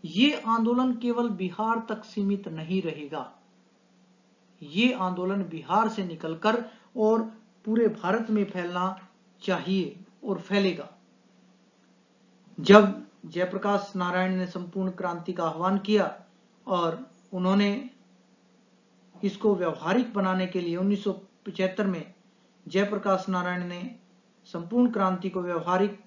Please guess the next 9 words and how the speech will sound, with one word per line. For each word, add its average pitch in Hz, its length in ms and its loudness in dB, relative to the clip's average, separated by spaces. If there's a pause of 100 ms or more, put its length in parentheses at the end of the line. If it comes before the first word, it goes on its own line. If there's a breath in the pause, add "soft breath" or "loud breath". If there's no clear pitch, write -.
(120)
जामा 185 300 0
पहनाने 170 560 -4
के 165 120 -8
लिए 160 180 -4
संसद 165 400 -10
मार्च 147 260 -12
का 147 120 -10
आह्वान 139 360 -10
किया - 200 -18